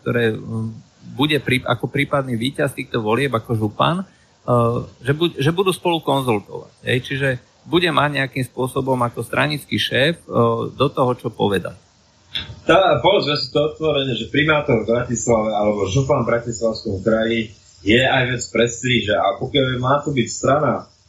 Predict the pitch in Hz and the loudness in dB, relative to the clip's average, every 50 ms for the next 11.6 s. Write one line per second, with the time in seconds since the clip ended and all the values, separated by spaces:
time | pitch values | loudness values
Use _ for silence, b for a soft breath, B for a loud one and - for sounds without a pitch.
0 | _ _ _ _ _ _ _ _ _ _ _ - - - - 123 120 120 120 123 | _ _ _ _ _ _ _ _ _ _ _ -16 -16 -4 0 2 2 2 2 2
1 | 120 117 120 117 107 113 113 110 - - 117 - 117 117 113 107 104 - - _ | 0 -2 -2 -2 -2 0 -2 0 0 -2 -2 0 2 2 2 0 -2 -4 -10 _
2 | _ _ _ _ _ _ - 104 104 107 107 107 110 - - 131 127 147 160 165 | _ _ _ _ _ _ -2 0 2 2 2 0 -2 -2 0 0 2 2 2 2
3 | 156 151 147 135 120 110 113 131 143 135 - - 120 127 135 135 160 139 123 123 | 0 0 0 0 0 0 0 0 -2 0 0 0 0 0 -2 0 0 0 0 0
4 | 127 123 113 107 - 127 123 120 113 113 117 110 - - 120 113 110 110 104 92 | -2 -2 -4 -4 -2 0 0 2 2 0 -2 -4 -2 0 2 2 2 0 -2 -4
5 | - - 131 127 123 - 143 135 135 139 139 135 - 131 120 113 113 113 120 120 | -4 -4 -4 -4 0 0 0 2 2 0 -2 0 0 0 0 0 0 0 0 2
6 | 104 - - - 147 143 143 139 135 135 135 135 123 117 113 - _ _ _ _ | 2 0 -2 0 0 2 2 0 -2 -2 -2 -4 -4 -4 -6 -8 _ _ _ _
7 | _ _ _ - 113 113 117 - - _ 156 151 156 151 147 147 - - - 156 | _ _ _ -2 0 0 0 -2 -4 _ -2 0 0 0 -2 -4 -6 -4 -4 -2
8 | 156 147 143 139 139 135 131 - 135 123 113 117 117 107 104 107 104 101 _ - | 0 0 0 0 -2 -4 -6 -8 -8 -8 -8 -8 -10 -14 -16 -20 -20 -20 _ -12
9 | 120 113 104 - _ - 160 165 160 170 180 151 151 147 139 135 135 131 - - | -10 -10 -10 -6 _ 2 2 2 2 0 -2 0 0 0 0 0 0 -2 -2 -4
10 | - - - 113 - - - - _ _ _ _ _ _ _ _ _ _ _ _ | -6 -4 -2 -2 -2 -4 -6 -12 _ _ _ _ _ _ _ _ _ _ _ _
11 | _ _ - 151 156 156 160 156 143 131 117 | _ _ 0 0 2 0 -2 -2 -2 0 0